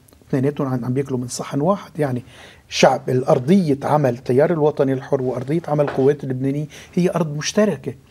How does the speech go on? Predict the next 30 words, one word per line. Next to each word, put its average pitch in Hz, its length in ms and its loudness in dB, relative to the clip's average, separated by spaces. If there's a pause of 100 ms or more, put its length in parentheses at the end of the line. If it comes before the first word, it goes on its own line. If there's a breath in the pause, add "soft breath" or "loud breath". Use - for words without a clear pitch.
(300 soft breath)
وبالتالي 135 480 0 (120)
الشعب 202 340 6
الموجود 143 340 2
على 131 140 2
هذه 156 180 2
الأرض 135 280 0
المشتركة 143 540 -2 (300 loud breath)
هو 240 140 4
محور 180 300 2
تجاذب، 135 520 2 (360 soft breath)
مين 190 220 6 (120)
قادر 165 300 4
يجيب 165 400 2 (340 soft breath)
قاعدة 165 260 4
شعبية 151 480 0
أكثر 147 260 0
من 139 100 0
الثاني. 139 500 0 (320 loud breath)
بس - 120 -8
كمان 185 260 4
بالانتخابات 151 580 0
النيابية 143 400 0
بكرة 147 260 -2
بدهم 135 220 -2
يقولوا 165 340 2
لبعض 156 320 2 (300 loud breath)
مين 202 300 6
قدر 160 200 0
جاب 170 360 0 (100)
أكترية 160 540 0